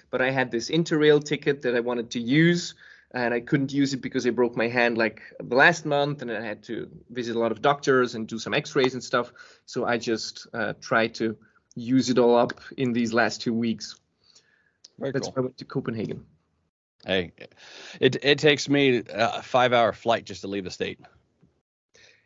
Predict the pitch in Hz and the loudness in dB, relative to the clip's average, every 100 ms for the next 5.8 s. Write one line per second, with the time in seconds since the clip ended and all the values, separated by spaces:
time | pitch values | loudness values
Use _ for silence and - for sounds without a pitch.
0 | _ - 160 160 143 170 202 165 196 170 | _ 2 6 8 8 6 6 6 4 4
1 | 135 131 135 151 147 131 131 139 113 92 | 2 -4 -2 0 2 2 2 0 -2 -6
2 | 160 - - - 165 - _ _ _ 175 | -8 -8 -14 -12 -12 -12 _ _ _ -4
3 | 165 160 87 85 - _ _ - - - | -2 -6 -6 -10 -16 _ _ -20 -20 -4
4 | 143 160 156 143 120 123 143 165 160 143 | 2 2 2 -4 -4 -2 2 4 6 4
5 | 139 135 127 131 123 127 - 135 | 2 0 2 2 0 -4 -2 -2